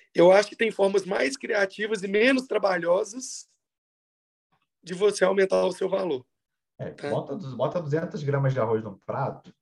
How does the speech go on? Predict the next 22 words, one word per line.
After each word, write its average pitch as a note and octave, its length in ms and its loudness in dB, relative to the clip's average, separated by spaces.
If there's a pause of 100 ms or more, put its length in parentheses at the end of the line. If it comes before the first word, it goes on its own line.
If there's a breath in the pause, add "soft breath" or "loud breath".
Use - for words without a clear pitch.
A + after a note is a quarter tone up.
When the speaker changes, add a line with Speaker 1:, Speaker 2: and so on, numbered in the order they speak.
(120)
Speaker 2:
depois A2 280 -8
bota A#2+ 280 -4
mais A#2 180 -8
duzentas. G#2 760 -10 (460)
Você A2+ 120 -6
vai, - 320 -2 (160)
a - 60 -8
percepção C#3 540 0
de D3+ 120 2
valor C#3+ 320 6
é G3+ 60 2
cre-, B2+ 420 0 (260 soft breath)
mas D#3 140 -2
tem F#3+ 140 2
até E3+ 200 0
a, F#3+ 100 4
a, E3+ 300 -4
a E3+ 40 -2
síndrome F#3 360 -8
do F#3 80 -10
Netflix, - 680 -6
né? C3+ 240 -4